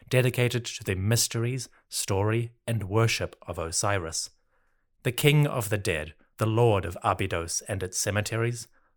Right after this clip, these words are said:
Osiris, the foremost of Westerners, was nominally the overlord of this temple, but it's more complicated.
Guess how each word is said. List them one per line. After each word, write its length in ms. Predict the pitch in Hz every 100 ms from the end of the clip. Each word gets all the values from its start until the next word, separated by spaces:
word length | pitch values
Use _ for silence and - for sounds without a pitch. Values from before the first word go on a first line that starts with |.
| _
Osiris, 800 | 123 120 - 127 113 85 90 - -
the 360 | 104 101 95 101 -
foremost 800 | - - 123 123 110 104 - -
of 200 | 104 95
Westerners, 640 | 95 107 - 120 127 131 - _ _ _ -
was 340 | 139 143 139 - -
nominally 840 | 139 139 165 147 98 85 95 117 -
the 120 | 117 -
overlord 580 | 127 117 107 95 90 -
of 200 | 107 101
this 200 | 98 -
temple, 500 | - 131 117 87 95 _ _ _
but 140 | - 131
it's 180 | 131 151
more 140 | 147
complicated. 640 | - 120 98 90 85 90